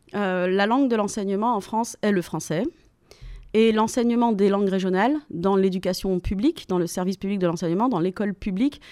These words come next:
est facultatif. Ça a été introduit, donc c'est possible, mais c'est facultatif. Alors quand moi je vous dis facultatif, euh, nous on comprend facultatif pour les enfants.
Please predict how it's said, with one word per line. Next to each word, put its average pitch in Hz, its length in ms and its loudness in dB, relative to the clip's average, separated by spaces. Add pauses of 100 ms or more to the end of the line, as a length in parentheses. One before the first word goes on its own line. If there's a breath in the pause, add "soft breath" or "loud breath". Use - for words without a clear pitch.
(260 loud breath)
est 190 100 0
facultatif. 254 800 -2
Ça 262 120 0
a 240 40 4
été 262 160 2
introduit, 269 460 2
donc 294 140 2
c'est 240 120 -2
possible, 269 380 0
mais 226 40 2
c'est 202 140 -4
facultatif. 208 800 -6 (400 loud breath)
Alors 196 200 -2
quand 202 140 -2
moi 208 220 4
je 202 120 -2
vous 190 140 -2
dis 185 140 -6
facultatif, 196 720 -4
euh, 175 220 0
nous 208 160 0
on 185 220 0
comprend 175 380 -8
facultatif 175 640 -8
pour 170 180 -8
les 165 140 -2
enfants. 262 320 0